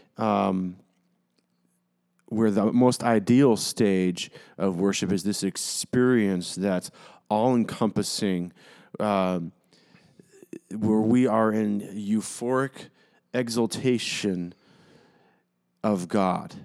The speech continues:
and we both know and feel, uh, uh, uh, the fullness of his presence, uh, the fullness of, of the truth of who he is, or, well, at least as full as we possibly can as still finite human beings.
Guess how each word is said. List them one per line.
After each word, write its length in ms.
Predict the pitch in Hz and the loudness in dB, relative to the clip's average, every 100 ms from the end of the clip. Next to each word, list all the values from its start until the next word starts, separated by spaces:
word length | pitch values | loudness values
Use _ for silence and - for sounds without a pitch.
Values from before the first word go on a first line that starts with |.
| _ _ _ _ | _ _ _ _
and 240 | 107 104 98 | -4 -2 2
we 140 | 110 | 2
both 360 | 107 98 92 101 | 4 2 0 -4
know 520 | 107 117 110 98 90 | 2 4 4 4 0
and 260 | 98 92 | -4 -4
feel, 800 | - - - 131 117 101 92 85 - - - | -8 -14 -6 0 2 2 -2 -6 -14 -20 -12
uh, 320 | 98 95 95 85 - 104 | -6 -4 -6 -8 -14 -10
uh, 320 | 101 92 92 _ _ _ _ _ _ _ _ - - | -8 -8 -10 _ _ _ _ _ _ _ _ -20 -16
uh, 240 | 101 92 73 - - _ _ | -12 -10 -12 -16 -20 _ _
the 180 | - 110 | -10 -10
fullness 520 | - - 131 127 113 | -8 -2 0 0 -2
of 140 | 104 98 | -6 -4
his 280 | 101 85 - _ - | -6 -6 -12 _ -2
presence, 720 | 113 113 139 165 - - - _ _ _ _ _ _ - | 0 -2 -4 -8 -10 -12 -16 _ _ _ _ _ _ -12
uh, 340 | 101 98 90 87 - _ _ 101 | -6 -4 -4 -8 -12 _ _ -10
the 60 | |
fullness 440 | 92 127 123 110 - | -4 0 0 0 -2
of, 280 | 107 82 - | -4 -6 -8
of 160 | 104 | -6
the 80 | 92 | -6
truth 400 | - - 120 117 | -6 -2 -2 -2
of 100 | 104 | -4
who 240 | - 120 123 | -4 -2 0
he 180 | 113 117 | 2 2
is, 260 | 131 143 | 0 -2
or, 80 | 107 | 0
well, 160 | 104 98 | 2 0
at 80 | |
least 240 | 92 107 107 | -2 -4 -4
as 100 | - | -6
full 280 | - 120 98 | -2 0 0
as 100 | 87 | 0
we 100 | 107 | -2
possibly 520 | - 95 - 90 87 | 0 -2 -6 -8 -8
can 320 | - 95 104 | -6 -4 -4
as 120 | 85 | -6
still 240 | - 107 98 | -6 -6 -6
finite 440 | - 92 87 - | -4 -6 -4 -8
human 260 | 95 82 80 | -8 -8 -6
beings. 460 | 87 104 147 - | -4 -4 -6 -12